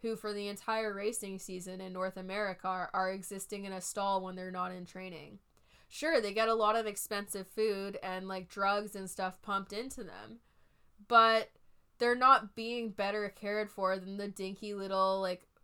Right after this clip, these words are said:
beginner riding pony who lives out on twenty acres and comes in three times a week to pack around his toddler. Like, the race horses are more expensive. Yes, there's more money in their care, but their welfare is not better. They just have more money being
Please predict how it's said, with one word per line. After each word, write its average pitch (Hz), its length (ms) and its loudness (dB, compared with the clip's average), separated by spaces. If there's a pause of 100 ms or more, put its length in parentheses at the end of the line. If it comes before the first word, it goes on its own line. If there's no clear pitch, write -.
(140)
beginner 196 560 -6
riding 190 440 0
pony 185 460 -6
who 202 140 -6
lives 190 380 -4
out 190 340 0
on 185 440 -4 (160)
twenty 190 420 -4
acres 180 560 -8 (260)
and 202 220 -8
comes 208 280 -4
in 202 440 -6
three 202 280 -10
times 196 320 -4
a 196 100 -6
week 196 260 -10
to 214 100 -8
pack 202 320 0
around 190 320 -4
his 185 180 -10
toddler. 185 640 -2 (360)
Like, 208 180 0
the 220 160 2
race 226 240 2
horses 220 380 -4
are 208 100 -4
more 202 160 0
expensive. 196 560 -6
Yes, 190 360 -4
there's 196 240 -10
more 196 180 -4
money 196 340 -4
in 185 80 -8
their 185 160 -8
care, 190 340 -4
but 185 160 -12
their 196 200 -4
welfare 190 520 0
is 185 220 -10
not 175 260 -6
better. 175 440 -8
They 190 100 -6
just 185 220 -10
have 196 180 -4
more 190 200 -6
money 185 340 -6
being 180 320 -10